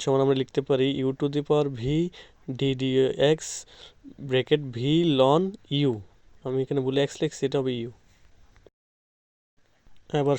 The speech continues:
সুতরাং সূত্র অনুযায়ী দেখেন, x to the power y এটা যদি আমরা অন্তরীকরণ করে পাই u to the power v সূত্র প্রয়োগ করি, তাহলে হবে x to the power y d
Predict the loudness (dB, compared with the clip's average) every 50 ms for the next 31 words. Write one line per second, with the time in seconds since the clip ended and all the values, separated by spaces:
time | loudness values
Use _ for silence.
0 | 0 -2 2 4 4 6 6 4 2 0 -2 -4 -2 0 0 2 2 2 4 4
1 | 4 4 2 0 -2 -2 -4 -4 -4 -6 -8 -14 -20 _ -4 -4 -4 -4 -4 -12
2 | -10 -8 -6 -6 -4 2 2 2 4 4 4 4 4 4 2 2 2 0 0 -2
3 | -2 -4 -4 0 2 2 2 2 2 2 0 0 -2 -4 -10 -20 -16 -6 -2 0
4 | 2 2 2 2 2 2 2 2 2 2 2 2 2 2 2 2 2 2 0 -2
5 | -2 -2 -4 -4 0 0 0 0 0 0 -2 -2 -4 -8 -8 -4 0 2 2 2
6 | 2 0 -4 -4 -4 -4 -4 -4 -4 -2 0 0 0 2 2 2 2 2 0 -2
7 | -6 -8 -6 -4 -4 -2 0 0 0 0 0 0 0 0 0 -4 -8 -12 -20 -20
8 | -20 -20 -20 -20 -14 -10 -8 -4